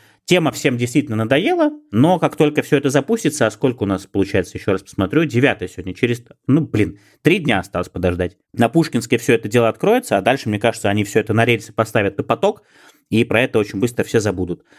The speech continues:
А почему про это пишут сми, как ты говоришь? Ну, ответ очень простой, потому что на этом можно получать огромное количество трафика. Пока можно на этом хайпить, про это будут писать все. Вот и всё.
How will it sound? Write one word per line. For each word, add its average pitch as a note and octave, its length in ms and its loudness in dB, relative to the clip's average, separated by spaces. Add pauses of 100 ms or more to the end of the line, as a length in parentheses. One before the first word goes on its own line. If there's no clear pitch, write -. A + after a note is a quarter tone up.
А G#2 100 0
почему F3 340 0
про F3 140 2
это D#3+ 160 -4
пишут D3+ 300 -2
сми, G3 200 -2
как - 140 -2
ты B2 100 -2
говоришь? G#2 340 0
Ну, A2+ 120 0
ответ A#2+ 300 0
очень C#3+ 220 -2
простой, A2+ 320 0
потому A2 300 -2
что - 180 -10
на G#2+ 80 2
этом A2+ 180 -2
можно A2 280 0
получать G#2 360 0
огромное G#2 380 0
количество A2 340 0
трафика. A#2+ 480 -4 (300)
Пока A#2 240 0
можно A#2+ 340 2
на A2 80 2
этом G#2+ 260 0
хайпить, C3+ 520 -4
про G2 160 0
это B2+ 160 -2
будут G#2 280 -4
писать A2+ 300 -2
все. - 280 -8 (180)
Вот F#2 200 -4
и - 40 -2
всё. - 240 -6